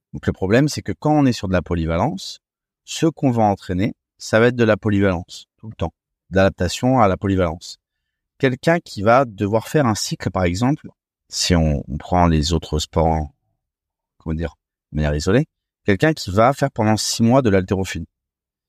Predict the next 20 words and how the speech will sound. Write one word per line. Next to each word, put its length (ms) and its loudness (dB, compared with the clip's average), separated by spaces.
il 100 -6
va 120 0
gagner 260 4
en 100 2
technicité, 560 -6
d'accord ? 420 -4
Quand 140 0
il 100 4
va 80 4
reprendre 380 0
la 80 0
polyvalence 760 -2
sur 200 -8
son 140 -4
crossfit, 400 -6
la 160 2
technicité 560 -2
qu'il 160 -2
aura 160 0
appris, 300 -6